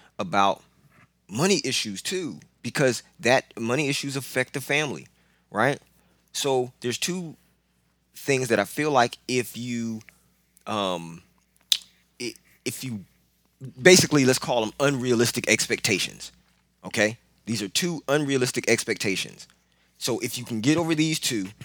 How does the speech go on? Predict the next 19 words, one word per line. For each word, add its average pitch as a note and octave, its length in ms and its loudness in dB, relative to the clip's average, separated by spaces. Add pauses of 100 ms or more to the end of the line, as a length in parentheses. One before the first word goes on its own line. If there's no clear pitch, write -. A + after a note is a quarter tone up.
(280)
then G#2+ 540 2 (680)
it A#2+ 120 4
can B2 100 0
help A#2 280 0
out F2 200 4 (520)
in A#2 140 -2
your G2 120 -4
family F#2 340 -2
life, - 340 -6 (200)
okay? A2 300 0 (180)
So - 140 -8
I G2 60 0
just G#2+ 140 -6
wanna A2 160 -2
hit C3+ 180 2
these C#3+ 160 -2
two D#3+ 160 -2
real C#3+ 180 0
quick, C3+ 280 0